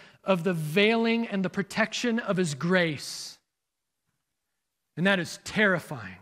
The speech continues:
"Hide me in the rocks. Don't let him see me." But he sees everything. This is the God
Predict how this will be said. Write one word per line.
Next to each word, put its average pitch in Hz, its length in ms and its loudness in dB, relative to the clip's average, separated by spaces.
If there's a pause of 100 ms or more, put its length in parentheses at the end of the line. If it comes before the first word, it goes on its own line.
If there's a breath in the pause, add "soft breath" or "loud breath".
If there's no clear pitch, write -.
(760 soft breath)
"Hide 320 420 4
me 294 160 2
in 240 60 0
the 220 100 -2
rocks. - 680 -6 (640 loud breath)
Don't 349 280 6
let 330 180 6
him 277 100 2
see 269 340 2
me." 131 420 -4 (1000)
But 117 100 -12
he 120 80 -10
sees 123 260 -10
everything. 107 540 -14 (1900)
This 147 160 -2
is 147 120 -6
the 143 80 -6
God 120 460 -4